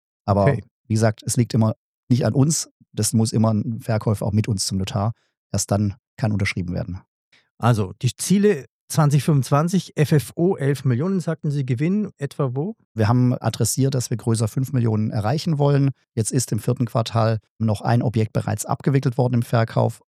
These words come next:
Speaker 1: Außerdem ein Objekt, äh, das wahrscheinlich im vierten Quartal noch abgewickelt wird. Von daher glauben wir, dass es eher ein bisschen über fünf Millionen sein wird. Aber wie gesagt, das H G B-Ergebnis ist für uns immer nachrangig. Entscheidend ist eigentlich immer das Ziel beim F F O.
Speaker 2: Herr Schrade, vielen Dank, schöne Weihnachtszeit, ja, und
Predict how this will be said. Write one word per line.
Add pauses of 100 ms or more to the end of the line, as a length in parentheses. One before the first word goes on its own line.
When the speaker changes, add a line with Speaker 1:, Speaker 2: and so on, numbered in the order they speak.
Speaker 1:
Außerdem
ein
Objekt,
äh,
das
wahrscheinlich
im
vierten
Quartal
noch
abgewickelt
wird.
Von
daher
glauben
wir,
dass
es
eher
ein
bisschen
über
fünf
Millionen
sein
wird. (260)
Aber
wie
gesagt,
das
H
G
B-Ergebnis
ist
für
uns
immer
nachrangig.
Entscheidend
ist
eigentlich
immer
das
Ziel (300)
beim
F
F
O. (240)
Speaker 2:
Herr
Schrade, (440)
vielen
Dank, (180)
schöne
Weihnachtszeit,
ja,
und